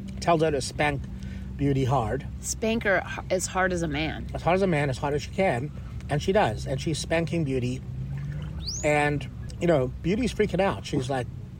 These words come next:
Speaker 1: wiggling and crying, and, and he's standing away, and he's, like,
Speaker 2: Amused.
Speaker 1: excited.
Speaker 2: He's
Speaker 1: Excited.
Speaker 2: amused by it because he gets a better view. He likes it almost better than him spanking her because he gets to see all her upset and
Speaker 1: Yeah.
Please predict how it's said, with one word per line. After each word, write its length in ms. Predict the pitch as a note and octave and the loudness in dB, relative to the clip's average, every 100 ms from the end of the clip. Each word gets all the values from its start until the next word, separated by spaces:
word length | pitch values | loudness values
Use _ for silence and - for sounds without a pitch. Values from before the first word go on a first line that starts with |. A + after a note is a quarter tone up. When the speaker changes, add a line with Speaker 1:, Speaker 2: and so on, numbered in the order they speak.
| - | -4
Speaker 1:
wiggling 540 | B2+ F3 F3+ E3 D#3+ | 2 4 6 4 4
and 100 | A#2+ | 0
crying, 580 | G#2+ E3 D#3+ D#3+ D#3 D3+ | 0 0 2 4 2 2
and, 220 | A#2 A2+ - | -2 -4 -6
and 220 | A#2+ A#2 | -6 -6
he's 300 | - G#3+ A3+ | -2 0 0
standing 320 | - F#3+ E3+ | 2 2 4
away, 460 | D3 C3+ E3 C3 B2+ | 2 4 4 4 2
and 100 | - | -2
he's, 280 | B2+ C#3+ C3 | -2 -2 0
like, 280 | C#3 B2+ - - | -2 -2 -4 -6
Speaker 2:
Amused. 160 | D#3+ F#3 A3 | -2 2 4
Speaker 1:
excited. 520 | G#3+ A3 F#3 - - - | 6 4 4 0 -6 -4
Speaker 2:
He's 140 | G#3+ | 0
Speaker 1:
Excited. 180 | F#3+ F3+ A#3 | 2 4 4
Speaker 2:
amused 180 | B3+ G3 | 4 2
by 120 | C#3 | 0
it 140 | C#3 | 0
because 480 | C3+ D#3+ E3+ D3+ - - - - - - | -2 -2 0 0 -4 -10 -10 -10 -10 -10
he 140 | - G3+ | -4 0
gets 280 | G3+ - - | 2 0 -4
a 40 | F3 | 0
better 320 | F#3 F#3 F#3 | 2 4 4
view. 400 | D#3+ F3 F#3+ F3 | 2 2 4 4
He 160 | D#3 G#3 | 4 4
likes 260 | G#3+ G#3+ | 4 2
it 80 | A3 | 2
almost 320 | F3+ G3+ G3+ | 2 2 0
better 240 | - F#3 F#3 | 0 2 2
than 160 | F3 | 2
him 320 | E3+ F#3+ G3 F#3+ | 2 2 2 0
spanking 560 | - D3+ C#3+ - A#2 | 0 -2 -2 -4 -4
her 160 | D3+ A#2+ | -4 -4
because 340 | A#2+ - E3+ - | -4 -2 -2 0
he 80 | |
gets 180 | E3 E3+ | 0 -2
to 120 | - F3 | -2 -4
see 320 | - F#3+ F3+ | 0 2 2
all 260 | D#3 D#3+ E3 | 2 2 0
her 480 | F3 D#3+ D3+ D3+ - - - | 0 0 0 0 -4 -8 -2
upset 640 | C#3+ - - B2+ G2+ - - - | -2 0 0 2 0 -2 -8 -6
and 360 | C#3 B2+ D3 | -6 -4 0
Speaker 1:
Yeah. 220 | D#3+ C#3+ | 2 2